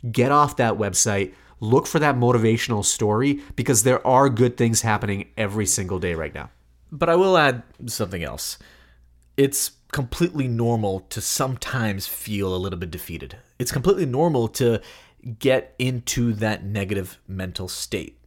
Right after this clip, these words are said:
Speaker 2: In some ways, it's a little bit impossible to fully avoid. But what we're saying is,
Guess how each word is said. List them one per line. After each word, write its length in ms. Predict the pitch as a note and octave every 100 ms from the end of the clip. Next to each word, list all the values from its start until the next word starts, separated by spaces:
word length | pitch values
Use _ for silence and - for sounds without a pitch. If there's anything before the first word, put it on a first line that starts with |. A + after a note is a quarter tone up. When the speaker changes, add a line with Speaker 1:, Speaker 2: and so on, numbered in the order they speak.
| _ _ -
Speaker 2:
In 140 | A#2
some 260 | - D#3+ E3
ways, 220 | E3 C3+
it's 160 | A#2
a 40 | A2
little 200 | B2+ C#3+
bit 200 | C#3 -
impossible 720 | A2 - F#2 F2 E2+ E2+ D#2+ _ _ -
to 100 | F#2
fully 800 | - - F3 D#3+ A#2+ G#2 G#2 - _ -
avoid. 420 | F2+ F#2 C#2+ - - - - - _ -
But 80 |
what 80 | B2+
we're 100 | D#3
saying 420 | E3 F3 G#3 D#3
is, 460 | G#2 F#2+ F#2 -